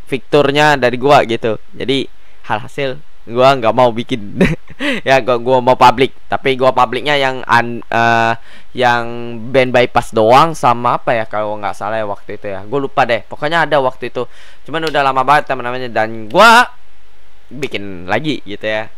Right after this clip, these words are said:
Gua pe-, pengen bikin lagi sih. Cuman karena, ya, Grotopia kita nggak crash, guys, kita nggak bisa mastiin.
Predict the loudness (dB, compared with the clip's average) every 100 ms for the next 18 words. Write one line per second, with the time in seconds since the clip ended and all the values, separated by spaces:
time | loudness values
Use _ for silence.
0 | -10 -10 -8 -6 -2 0 0 -2 -2 -2
1 | -4 -4 2 2 2 -2 -4 -6 -8 -4
2 | -2 -2 -2 -6 -6 -8 0 2 4 4
3 | 6 4 0 -8 -8 -6 -6 -2 0 0
4 | 2 2 2 0 -2 0 -2 -2 -4 -2
5 | -2 0 2 0 0 -2 0 2 0 -2
6 | -4 -4 -4 -6 -8 -4 -2 -2 -6